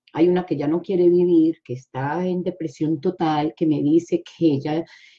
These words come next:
ya no quiere ayuda, que ella ya quiere morir". ¿Cómo le parece?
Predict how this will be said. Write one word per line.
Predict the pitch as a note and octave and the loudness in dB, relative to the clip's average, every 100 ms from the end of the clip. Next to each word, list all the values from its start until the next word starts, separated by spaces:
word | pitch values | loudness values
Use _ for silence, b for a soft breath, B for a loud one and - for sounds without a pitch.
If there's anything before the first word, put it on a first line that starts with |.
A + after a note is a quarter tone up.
| b | b
ya | E3 E3 | 0 2
no | E3+ E3 | 2 0
quiere | - F3 E3+ | 4 6 6
ayuda, | E3+ G3 F3+ E3 D#3 E3+ _ _ _ _ | 4 4 8 8 6 0 _ _ _ _
que | D#3+ | -2
ella | C#3 D3+ | 0 -2
ya | D3+ E3 - | -2 -4 -6
quiere | - F#3+ E3 | 0 4 4
morir". | D#3+ D3 C#3+ C3+ - - _ _ _ _ - | 4 0 0 -2 -6 -20 _ _ _ _ -16
¿Cómo | - G3+ | -10 -8
le | A#3+ | -8
parece? | D3+ C#3 - _ _ | -10 -12 -14 _ _